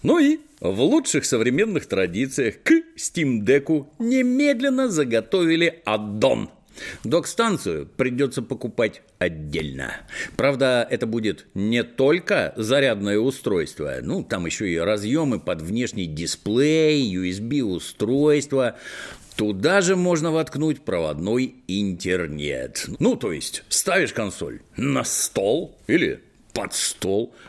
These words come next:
подрубаешь к нормальному монитору, ну и привычно гоняешь в дотку с клавиатурой и мышкой.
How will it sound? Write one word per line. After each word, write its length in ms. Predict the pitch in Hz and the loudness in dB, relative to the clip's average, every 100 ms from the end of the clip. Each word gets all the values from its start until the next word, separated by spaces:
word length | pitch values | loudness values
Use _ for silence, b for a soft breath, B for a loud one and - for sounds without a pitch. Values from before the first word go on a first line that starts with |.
| B - | B 2
подрубаешь 960 | 151 147 165 160 196 185 156 90 - - | 2 4 2 2 2 4 4 2 -2 -10
к 80 | 104 | -2
нормальному 680 | 113 120 147 160 127 104 101 | 0 0 0 0 2 0 0
монитору, 1000 | 98 98 95 98 95 - 156 170 156 147 | 0 0 0 0 -2 -2 0 2 2 0
ну 400 | 139 165 254 302 | 0 -2 0 2
и 240 | 277 294 | 4 2
привычно 600 | 302 - 185 226 240 196 143 | 2 2 0 0 -2 -2 -4
гоняешь 640 | 120 160 170 180 156 127 | 2 2 2 2 2 0
в 180 | 117 123 | -2 -4
дотку 560 | 127 226 226 117 95 | 0 0 0 -2 -2
с 80 | 82 | -2
клавиатурой 800 | 110 104 98 98 98 254 247 214 | 0 2 2 0 0 -2 -2 -4
и 280 | - 135 190 _ - | -2 -4 -4 _ -10
мышкой. 680 | 85 87 110 - 98 95 | -4 -2 -4 -4 -6 -6